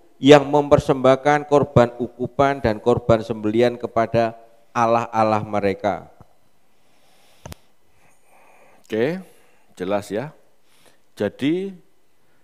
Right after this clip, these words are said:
Speaker 2: Salomo melakukan dosa, padahal dia sudah meminta hikmat. Kenapa? Gitu ya. Kenapa Salomo yang sudah memiliki hikmat masih bisa berbuat dosa,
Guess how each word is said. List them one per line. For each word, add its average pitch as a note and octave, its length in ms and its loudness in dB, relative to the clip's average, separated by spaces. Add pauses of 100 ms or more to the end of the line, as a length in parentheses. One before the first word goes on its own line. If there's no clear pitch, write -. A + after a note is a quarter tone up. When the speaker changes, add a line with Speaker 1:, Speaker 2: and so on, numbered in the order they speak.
(440)
Speaker 2:
Salomo D#3 1040 -2
melakukan C3 640 -4
dosa, F#2 560 -8 (1120)
padahal A2+ 480 0
dia C3 160 0
sudah B2+ 240 -2
meminta B2+ 560 0 (400)
hikmat. F#2 400 -12 (1600)
Kenapa? F3 640 -2 (240)
Gitu A#2+ 240 -10
ya. - 20 -16 (500)
Kenapa A#3+ 560 0
Salomo F3+ 560 4
yang A#3 80 6
sudah D#3+ 240 4
memiliki D#3 480 0
hikmat C3+ 480 0
masih C#3 240 -2
bisa B2+ 320 -4
berbuat C3 400 -2
dosa, D3+ 360 -2